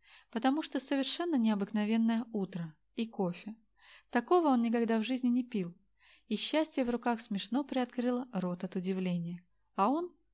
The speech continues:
просто устал. И заслужил поцелуй в шею. "Давай прогуляем твою работу".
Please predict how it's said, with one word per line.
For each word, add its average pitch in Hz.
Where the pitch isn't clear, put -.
просто 294
устал. 180
И 208
заслужил 262
поцелуй 240
в 240
шею. 180
"Давай 208
прогуляем 302
твою 185
работу". 190